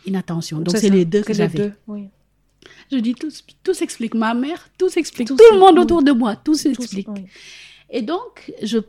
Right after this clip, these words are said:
Speaker 1: demande à comprendre, euh, comment ça se fait que je, je, jusqu'à présent, je m'en suis plutôt bien tirée.
Speaker 2: Mhm.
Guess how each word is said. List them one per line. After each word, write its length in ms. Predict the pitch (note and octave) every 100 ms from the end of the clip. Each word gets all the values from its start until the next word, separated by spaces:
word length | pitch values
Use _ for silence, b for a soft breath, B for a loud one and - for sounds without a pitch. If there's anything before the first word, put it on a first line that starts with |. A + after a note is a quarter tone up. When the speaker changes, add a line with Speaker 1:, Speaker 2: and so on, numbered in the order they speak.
| _
Speaker 1:
demande 460 | F#3 F3+ A#3+ D4+ C#4+
à 120 | A3
comprendre, 580 | A3 A3 A3 C#4 D4+ D4+
euh, 160 | G3+ G3+
comment 240 | C#4 C#4
ça 140 | - G3+
se 80 | -
fait 140 | F4
que 120 | -
je, 380 | A3 G3 F#3 D3 E3
je, 140 | G3+
jusqu'à 280 | A3+ - A3
présent, 400 | - G#3 G#3+ C4+
je 140 | G#3
m'en 360 | F#3 F3+ F#3 F#3+
suis 200 | - F#3
plutôt 320 | - A#3 C4+
bien 180 | C4 B3+
tirée. 400 | - G#3+ F#3 G3
Speaker 2:
Mhm. 120 | A#3